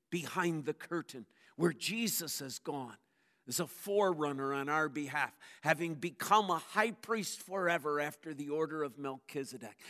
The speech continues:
See, now he brings it back. What is our anchor? Our anchor is Christ.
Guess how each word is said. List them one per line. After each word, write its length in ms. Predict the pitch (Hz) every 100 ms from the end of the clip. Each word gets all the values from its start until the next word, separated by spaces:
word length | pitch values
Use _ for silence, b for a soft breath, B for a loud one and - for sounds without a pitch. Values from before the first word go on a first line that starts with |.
| B
See, 180 | B 202
now 240 | 175 196 220
he 140 | 220
brings 420 | 185 220 233 175
it 160 | 233 -
back. 460 | 214 165 - - _ _ _ _ _ _ _ _ _ _ _ _ _ _ _ _ _ _ _
What 260 | - 285
is 460 | 311 294 262 - - _ _ _ _ -
our 220 | 226 226
anchor? 520 | 220 208 196 190 - - _ _ _ _ _ _ _ _ _ _ _ -
Our 160 | 190
anchor 420 | 220 262 - 214 190
is 180 | 160 -
Christ. 800 | - - - 208 196 - -